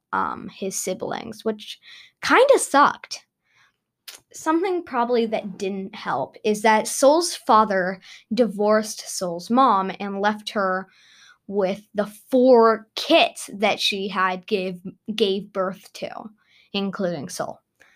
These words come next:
That's kinda cold and harsh and bad. <laughs> If I ever find this unnamed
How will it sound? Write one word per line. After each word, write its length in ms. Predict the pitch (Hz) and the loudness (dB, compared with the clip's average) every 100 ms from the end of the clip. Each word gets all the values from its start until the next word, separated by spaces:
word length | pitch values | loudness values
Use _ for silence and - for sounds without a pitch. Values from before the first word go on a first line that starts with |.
| _ _ _ | _ _ _
That's 160 | - - | -12 -10
kinda 340 | - 339 466 605 - - | -4 0 2 2 0 0
cold 500 | 233 165 - 190 190 _ _ _ _ _ _ - | 4 4 0 -8 -16 _ _ _ _ _ _ -10
and 140 | 190 | -10
harsh 540 | 185 175 - - - - _ _ _ _ _ _ _ _ _ _ _ - | -4 -6 -6 -8 -10 -12 _ _ _ _ _ _ _ _ _ _ _ -12
and 460 | 87 58 57 - - _ _ _ _ _ _ _ _ _ _ - | -10 -10 -12 -14 -16 _ _ _ _ _ _ _ _ _ _ 0
bad. 840 | 165 156 139 - - - - 233 _ _ _ _ _ _ | 4 6 4 0 -6 -12 -14 -18 _ _ _ _ _ _
<laughs> 100 | 277 277 - - - - 359 | -2 2 0 -2 -10 -10 -4
If 160 | 240 220 - | -4 -4 0
I 400 | 269 349 480 466 | 4 4 4 0
ever 160 | 370 320 | 0 -4
find 600 | - 311 262 269 262 240 | -2 2 2 2 -2 -4
this 520 | 214 208 185 - - _ _ _ - | -4 -6 -6 -14 -20 _ _ _ 2
unnamed 800 | 214 208 214 202 190 185 185 | 2 2 -2 -2 -6 -10 -12